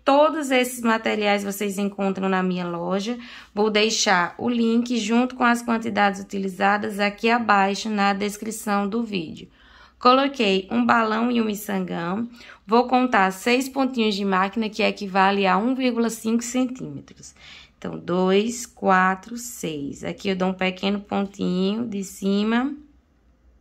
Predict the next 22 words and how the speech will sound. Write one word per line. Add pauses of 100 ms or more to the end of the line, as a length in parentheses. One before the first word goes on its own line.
(420)
para
baixo. (1900)
Minha
linha
passa
por
cima
da
agulha
e
eu
puxo. (3500)
Aqui
eu
aperto
bem
o
meu
biquinho,
vou
puxar
aqui